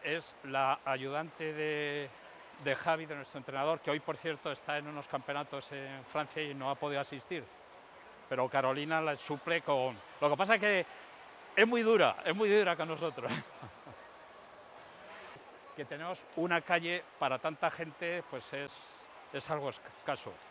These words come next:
Veis que muchas veces vemos que en las calles de natación libre, pues hay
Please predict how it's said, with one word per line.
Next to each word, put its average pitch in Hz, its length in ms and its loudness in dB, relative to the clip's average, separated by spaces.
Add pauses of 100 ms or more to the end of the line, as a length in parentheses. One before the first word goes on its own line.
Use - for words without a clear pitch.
(140)
Veis 151 320 -4
que 160 100 -4
muchas 160 320 -8
veces 175 400 -10 (280)
vemos 156 300 -4
que - 100 -10
en 135 80 -2
las 127 180 0 (180)
calles 165 240 0
de 160 80 -4
natación 160 460 -2
libre, 165 300 -2
pues - 260 -10
hay 156 480 -4